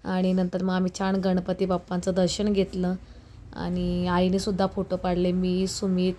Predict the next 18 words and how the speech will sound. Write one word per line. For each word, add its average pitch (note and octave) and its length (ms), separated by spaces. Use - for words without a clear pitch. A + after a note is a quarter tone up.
मिस्टर, F3+ 520
आणि F#3+ 240
गणपती G3 440
बाप्पांचा F#3 460
आशीर्वाद G3 460
घेतला. F#3 320
आणि F#3 180
बघा F3+ 220
ती F#3+ 600
समोर G#3 360
बघा G3+ 200
किती G#3 240
छान G3 160
मस्त G3 220
पाणी F#3+ 360
वगैरे F#3 240
पडतं F#3 380
आहे F3+ 160